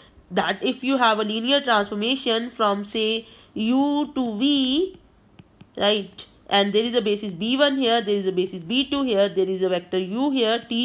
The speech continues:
U here, then this is the relation we have. This is the relation we have. So here if we apply the same thing, so what we will have, we are talking about U, so we will say the matrix representation of I U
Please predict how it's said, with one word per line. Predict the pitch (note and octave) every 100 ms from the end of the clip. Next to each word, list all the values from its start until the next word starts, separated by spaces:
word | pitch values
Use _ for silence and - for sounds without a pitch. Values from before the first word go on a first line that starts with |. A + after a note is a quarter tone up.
| B3+
U | D4 B3
here, | G#3 G3 B3+ - - -
then | A#3 A#3+
this | A#3 -
is | G3+
the | G3
relation | F3+ F3 F3 A3 G#3
we | F#3
have. | F3+ E3 C#3+ -
This | E3+
is | F#3
the | F3
relation | E3 E3+ F#3+ A#3+ A3+
we | F#3
have. | F3 D#3 A#2+ - - - - -
So | - C#4+
here | B3 B3 A#3+
if | D4+ D#4 -
we | C#4+
apply | F#3+ A3+ G#3 A3+
the | A#3
same | C4 B3 F#4+
thing, | D#4+ A#3 A#3+ F4+ - - _
so | - G#3+
what | A3+ D4
we | E4+
will | D#4 D4+
have, | C4+ F3 F#3 F#3
we | A3
are |
talking | G#3+ A3 C#4+ C#4+
about | B3 A#3 A3+
U, | B3+ C4+ B3+ E4+
so | B3
we | G3+ G#3
will | A#3+
say | C4+ C4 A3+ A#3+ E4+ - - -
the | F3+ F3+ A3+ A3 G3+ -
matrix | G#3+ A3 A3+ E4 D#4+
representation | - A3+ A3 G#3 G3 G#3+
of | G3+ G3+
I | G#3 A#3
U | D#4+ C#4 G#3 G#3 F#4